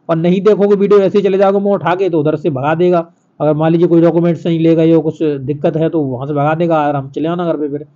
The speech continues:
ठंड गड़े सोते हुए, ठीक है। तो आपको क्या करना है, आपको ज़्यादा से ज़्यादा information पहले collect करनी है, क्योंकि information ही आपका सब कुछ है, ठीक है। अगर आप information ही नहीं है, आपको किसी चीज़ की जान-, जानकारी नहीं है, तो आप जा करके वहाँ पे आप सीधे उठ के चले जाओगे और वहाँ से लौट आओगे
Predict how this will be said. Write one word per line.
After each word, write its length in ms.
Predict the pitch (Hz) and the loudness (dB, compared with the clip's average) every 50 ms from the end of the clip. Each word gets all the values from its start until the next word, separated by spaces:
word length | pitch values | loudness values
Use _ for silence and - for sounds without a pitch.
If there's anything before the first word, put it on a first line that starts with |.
| _ _ _ _ - | _ _ _ _ -6
ठंड 200 | 160 156 151 156 | -6 -4 -4 -4
गड़े 220 | 160 151 151 147 147 | -4 -2 -2 -2 -2
सोते 260 | 139 143 127 127 139 | -2 -2 -4 -2 -2
हुए, 180 | 135 127 127 127 127 - - _ _ _ _ _ _ _ - | -2 -2 -4 -6 -8 -14 -20 _ _ _ _ _ _ _ 0
ठीक 120 | 190 202 | 0 2
है। 80 | 240 226 | 2 2
तो 80 | 214 202 | 2 2
आपको 340 | 151 160 170 180 180 214 196 | 2 2 0 2 2 2 4
क्या 140 | 202 208 | 4 4
करना 220 | 196 202 196 196 226 | 4 2 0 0 -2
है, 120 | 247 - - | -4 -4 -2
आपको 380 | 151 160 165 170 170 - 240 226 | -2 -2 -2 -2 -2 0 0 0
ज़्यादा 400 | 180 143 143 147 139 147 180 196 | 2 2 0 0 0 2 0 0
से 60 | - | 0
ज़्यादा 220 | - 175 165 185 208 | 0 0 2 2 0
information 600 | 185 175 175 175 - 185 185 190 196 185 208 185 | 0 0 -4 -2 -2 -2 -2 -2 -4 -6 -6 -4
पहले 200 | 175 185 170 170 | 0 0 2 2
collect 280 | 156 156 147 147 147 147 | 2 0 -2 -2 -4 -2
करनी 240 | 156 180 196 208 190 | -2 -2 -2 -2 -4
है, 180 | 165 135 110 131 | -4 -4 -6 -6
क्योंकि 240 | - 156 160 165 165 | -6 -6 -4 -4 -6
information 680 | 156 151 - 185 180 165 151 160 160 160 - 202 190 | -6 -4 -2 -2 -2 0 -2 -2 -4 -2 -4 -4 -4
ही 260 | 175 170 202 220 208 208 _ _ _ _ _ - | -4 -6 -6 -6 -6 -8 _ _ _ _ _ -4
आपका 440 | 147 156 160 156 151 - 190 180 160 | -2 -2 -2 -2 0 0 0 0 0
सब 260 | - - 165 156 156 | -2 -4 -6 -4 -2
कुछ 220 | - 185 175 - 208 | -4 -4 -4 0 0
है, 240 | 208 165 123 107 | 0 0 0 -4
ठीक 240 | 113 - 175 202 196 | -6 -4 -4 -2 0
है। 120 | 175 127 117 | 0 -2 -2
अगर 240 | 120 135 147 151 170 | -6 -6 -4 -2 0
आप 140 | 170 175 170 | 0 0 0
information 460 | 185 175 151 170 185 185 185 175 202 196 | -2 -2 -2 0 0 -2 -2 -4 -4 -4
ही 80 | 202 196 | -4 -4
नहीं 100 | 202 196 | -2 -2
है, 60 | 196 | 0
आपको 240 | 190 180 175 180 180 | 0 -2 0 -2 0
किसी 180 | 175 190 170 170 | 0 0 0 0
चीज़ 160 | 175 180 170 | -2 -4 -2
की 100 | 175 165 | -2 -2
जान-, 240 | 170 165 165 165 151 | -2 -2 -4 -4 -2
जानकारी 440 | 160 156 156 160 160 180 185 190 | -2 -4 -2 -2 -2 -2 -2 -2
नहीं 180 | 180 180 180 170 | -4 -6 -6 -6
है, 80 | 170 170 | -6 -8
तो 380 | - _ _ _ _ - - | -10 _ _ _ _ -4 -2
आप 180 | 170 170 156 143 | -2 0 2 2
जा 120 | 170 165 | 0 2
करके 220 | 165 185 185 180 185 | 2 0 0 0 0
वहाँ 200 | 151 135 131 143 | -2 -2 -4 -2
पे 100 | 175 185 | 0 0
आप 140 | 180 175 | 0 0
सीधे 220 | - - 170 165 196 | -2 -2 -2 0 0
उठ 200 | 185 170 165 - | 0 0 0 0
के 100 | 208 175 | -2 0
चले 220 | 170 180 180 190 | 0 0 2 2
जाओगे 300 | 185 190 185 185 175 165 | 2 2 2 2 2 0
और 160 | 143 139 135 | 0 -2 -2
वहाँ 340 | 131 117 123 127 127 127 127 | -4 -8 -10 -10 -8 -6 -4
से 80 | 131 139 | -2 -2
लौट 180 | 147 160 165 | -2 0 0
आओगे 240 | 180 180 170 160 165 | 0 0 0 0 -2